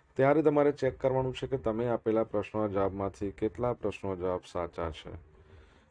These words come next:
અને જેટલા પણ પ્રશ્નો જવાબ સાચા હોય ને એનો આંકડો તમારે કમેન્ટમાં લખવાનો છે કે દસમાંથી આટલા સાચા છે.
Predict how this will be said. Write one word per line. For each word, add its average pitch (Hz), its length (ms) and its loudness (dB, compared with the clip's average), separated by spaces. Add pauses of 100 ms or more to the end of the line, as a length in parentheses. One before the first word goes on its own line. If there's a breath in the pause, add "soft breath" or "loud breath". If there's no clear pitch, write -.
અને 143 200 4
જેટલા 127 380 4
પણ 156 140 4
પ્રશ્નો 135 380 2
જવાબ 131 200 6
સાચા 120 360 0
હોય 131 240 2
ને 113 140 -2
એનો 113 280 -2
આંકડો 110 280 2
તમારે 104 280 0
કમેન્ટમાં 101 520 -2
લખવાનો 107 420 0
છે 98 160 -8
કે 101 140 -2
દસમાંથી 98 640 -2
આટલા 90 300 -2
સાચા 82 360 -10
છે. 80 220 -16